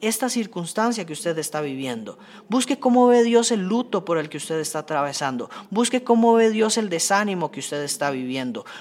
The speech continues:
Busque cómo ve Dios este, esta enfermedad, esta violencia, estos asesinatos, esta corrupción, todo lo que lo rodea. Busque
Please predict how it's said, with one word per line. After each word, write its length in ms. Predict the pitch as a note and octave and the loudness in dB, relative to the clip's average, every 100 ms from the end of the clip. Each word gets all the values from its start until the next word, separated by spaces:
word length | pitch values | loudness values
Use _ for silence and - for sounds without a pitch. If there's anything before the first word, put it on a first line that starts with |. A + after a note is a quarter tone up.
| - | -4
Busque 320 | A3+ A#3 B3+ | -2 0 0
cómo 300 | B3 A#3+ A#3 | 2 4 6
ve 180 | A3+ A3 | 6 4
Dios 320 | G#3+ G#3+ G#3+ | 4 2 2
este, 360 | G#3+ G#3 G#3 G3+ - - | 0 -2 0 0 -4 -4
esta 220 | F#3 G#3 | -4 -2
enfermedad, 720 | G#3 F#3+ E3 D3+ E3 F#3 F#3+ F#3 - - | -2 -2 -2 -2 6 10 10 6 -8 -6
esta 300 | E3 F#3+ F#3 | -2 0 -2
violencia, 840 | D#3+ C#3 D3+ F#3 F#3 F3 C#3+ - | -2 -2 0 -2 -2 -2 -4 -4
estos 340 | E3 E3 F#3 F3+ | -6 -4 -4 -4
asesinatos, 880 | F3 E3 - C#3+ E3 F#3 F3 C#3+ | -6 -6 -8 0 4 4 0 -6
esta 260 | D#3+ - F3+ | -6 -6 -4
corrupción, 640 | F3+ D3+ D3 - F3+ F3+ - - - | -2 -2 -4 -4 0 0 -2 -14 0
todo 300 | - C#4 D#4 | 8 8 8
lo 160 | C#4 A#3+ | 4 4
que 100 | G3+ | 2
lo 160 | F#3 E3 | 0 0
rodea. 480 | E3+ F#3 F#3 D#3 - - - | 0 2 2 2 -2 -18 -16
Busque 840 | E3 F3+ C#4 B3 - G3+ G3 G3 | -6 0 2 2 -2 -2 -2 -4